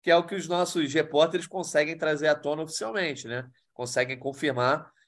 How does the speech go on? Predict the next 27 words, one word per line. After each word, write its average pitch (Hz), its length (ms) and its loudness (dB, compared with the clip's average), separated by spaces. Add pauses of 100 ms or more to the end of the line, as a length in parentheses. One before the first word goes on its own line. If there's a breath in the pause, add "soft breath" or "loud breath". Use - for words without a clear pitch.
(140 soft breath)
É, 131 300 8
rumores, 185 440 6
a 226 60 2
gente 214 180 -4
sempre 214 360 0
vai 214 140 8
ter 196 200 4
um - 20 2
monte 185 220 -2
de 180 80 -6
coisa, 220 420 6 (300 loud breath)
e 196 100 8
é 214 160 12
aquela 214 320 6
velha 220 160 6
história. 147 360 4
Não 214 220 2
saiu 208 460 4
no 208 80 -6
site, 190 380 0
é - 20 -4
porque 214 360 2
ninguém 190 280 -2
conseguiu 190 600 -2 (200)
confirmar 170 520 2
com 165 160 -4
fonte. 185 480 -2